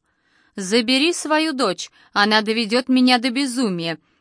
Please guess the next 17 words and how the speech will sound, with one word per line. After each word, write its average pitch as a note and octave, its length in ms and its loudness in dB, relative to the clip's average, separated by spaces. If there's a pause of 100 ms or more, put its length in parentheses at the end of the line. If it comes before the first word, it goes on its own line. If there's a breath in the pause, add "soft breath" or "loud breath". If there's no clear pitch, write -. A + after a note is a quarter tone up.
с - 160 -12
напускным G3 560 -6
раздражением F#3 760 -2
кричал F3 520 -2
он, A#3 240 -2 (400 soft breath)
едва A#3+ 460 2
заслышав C4 680 -2
в - 80 -20
коридоре G#3+ 540 0
шаги E3+ 480 -2
жены. D#3 500 -6 (580)
«Шабнам, C4+ 600 2
пойдем, B3 560 0 (260 soft breath)
оставь C#4+ 680 0
папочку B3 600 2
в - 140 -18
покое», F#3+ 560 0